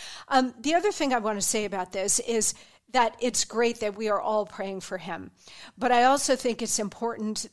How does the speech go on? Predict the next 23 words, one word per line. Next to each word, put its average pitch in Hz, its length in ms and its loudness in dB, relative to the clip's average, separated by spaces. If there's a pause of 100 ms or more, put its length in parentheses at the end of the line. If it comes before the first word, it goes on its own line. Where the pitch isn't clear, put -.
that 202 500 -2
we 240 200 -2
should 226 400 2
be 220 240 -4
having 240 580 -2
a 214 200 -6
discussion 202 1000 -4 (460)
about 208 500 0
what 240 380 0
may 220 480 -4
or 233 180 -4
may 220 160 -2
not 214 420 -2
have 240 520 -2
led 240 340 -2
to 233 160 -2
this 202 160 -6
situation, 196 920 -6 (200)
okay? 220 400 -2 (320)
It 226 200 2
is 220 220 2
not 240 340 2
impertinent. 254 840 0